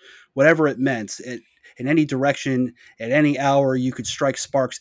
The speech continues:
anywhere. There was a fantastic universal sense that whatever we were doing was right,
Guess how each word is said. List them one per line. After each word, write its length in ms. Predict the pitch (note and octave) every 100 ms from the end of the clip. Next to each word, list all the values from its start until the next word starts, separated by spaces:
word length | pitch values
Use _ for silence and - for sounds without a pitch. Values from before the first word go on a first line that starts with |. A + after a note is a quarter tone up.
| -
anywhere. 500 | C#3 A#2+ A2+ A#2+ B2
There 160 | B2
was 120 | A#2 A2
a 40 |
fantastic 680 | - C3+ B2+ D3+ D3 - -
universal 420 | C#3+ C3+ B2 B2+
sense 320 | - C#3 B2+
that 140 | B2+ A2+
whatever 280 | C3+ D3 C#3+
we 160 | C#3
were 140 | C3+ A#2
doing 300 | C3 C3 A2+
was 220 | G2+ -
right, 260 | A2+ F#2+